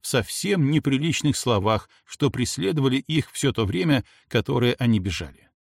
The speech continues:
«Всё ещё чужое», думает Мингю, влетая внутрь здания. «Всё ещё абсурдно»,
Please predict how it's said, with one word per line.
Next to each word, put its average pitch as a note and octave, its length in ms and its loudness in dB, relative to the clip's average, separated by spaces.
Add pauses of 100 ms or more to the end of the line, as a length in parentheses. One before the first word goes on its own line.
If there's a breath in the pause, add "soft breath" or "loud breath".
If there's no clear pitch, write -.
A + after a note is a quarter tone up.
(1120)
«Всё F#3+ 380 2
ещё E3+ 420 0
чужое», A#2+ 600 0
думает A2+ 460 0
Мингю, G#2 460 2
влетая G#2+ 480 0
внутрь G#2+ 420 -2
здания. D#2+ 600 -8 (100)
«Всё G3 280 0
ещё F3 340 0
абсурдно», A#2+ 720 0